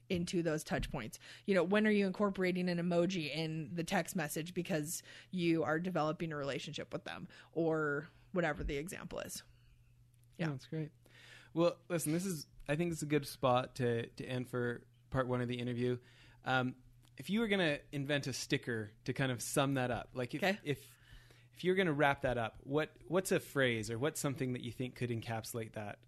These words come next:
Speaker 2: as kind of a mantra or some sort of a
Speaker 1: Well, here's my mantra that I didn't end up, I didn't know I said this all the time. And so my team kinda makes fun of me, but they've been starting to use it.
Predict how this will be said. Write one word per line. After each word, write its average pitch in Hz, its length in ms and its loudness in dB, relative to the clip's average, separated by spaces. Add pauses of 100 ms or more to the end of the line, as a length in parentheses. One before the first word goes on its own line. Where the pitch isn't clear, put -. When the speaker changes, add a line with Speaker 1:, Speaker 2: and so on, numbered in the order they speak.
(320)
Speaker 2:
as 113 100 -8
kind 120 160 -4
of 110 80 -6
a 110 40 -4
mantra 110 440 -6
or 104 80 -6
some 113 220 -6
sort 117 200 -4
of 107 120 -8
a 104 180 -8 (460)
Speaker 1:
Well, 226 140 4
here's 285 360 2
my 185 460 4
mantra 175 400 -2
that 185 180 0
I 185 80 2
didn't 208 320 0
end 247 160 0
up, 208 220 0 (400)
I 269 60 -2
didn't 254 240 4
know 196 140 2
I 170 100 4
said - 360 -6
this 185 180 0
all 202 120 2
the 226 100 0
time. 240 400 0 (240)
And 208 160 4
so 190 720 6
my 196 220 4
team 190 260 2
kinda 190 260 2
makes 185 300 0
fun 175 180 2
of 202 160 0
me, 208 140 6
but 185 520 6
they've 214 160 6
been 196 180 4
starting 185 360 4
to 214 60 4
use 180 280 2
it. 254 220 4